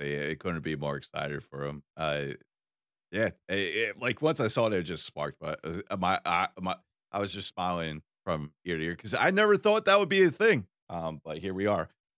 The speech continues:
Uh, and hopefully it continues that way. Uh, I think, oh no, the last thing,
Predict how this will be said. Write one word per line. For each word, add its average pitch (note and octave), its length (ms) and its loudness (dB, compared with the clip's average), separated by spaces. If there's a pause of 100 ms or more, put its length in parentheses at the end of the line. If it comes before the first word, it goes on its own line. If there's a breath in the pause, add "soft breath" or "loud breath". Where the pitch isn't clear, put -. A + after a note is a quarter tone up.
(120)
Uh, D#2 360 -4
and E2+ 160 -4
hopefully F2 340 -2
it D2 80 -4
continues F#2 400 -6
that D2 180 -2
way. C#2+ 240 -4 (440)
Uh, A2+ 420 2 (1160)
I - 40 -14
think, G3 380 -8 (240)
oh D3+ 120 4
no, D#3+ 240 6
the G#2 160 -2
last E3 380 4
thing, D2 320 -2